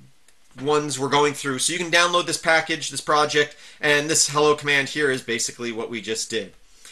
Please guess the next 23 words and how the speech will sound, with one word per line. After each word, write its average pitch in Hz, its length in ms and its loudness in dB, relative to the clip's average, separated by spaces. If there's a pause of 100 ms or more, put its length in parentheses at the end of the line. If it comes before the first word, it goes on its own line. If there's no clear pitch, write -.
(200)
So 127 640 2
you 135 160 -4
can 123 460 -4
download 135 500 -4
those. 165 420 4 (160)
There's 123 320 -2
a, 110 220 2
uh, 104 260 -8 (420)
compile 156 400 2
all 151 260 2
that 139 260 2
S 135 200 -2
H 160 260 0
here 170 280 0
that 127 220 -4
just - 300 -6
loops 147 420 -4
through 151 300 -4
them 165 260 0
and 113 100 -8
compiles 135 460 2
them 131 320 -6
into 143 720 -4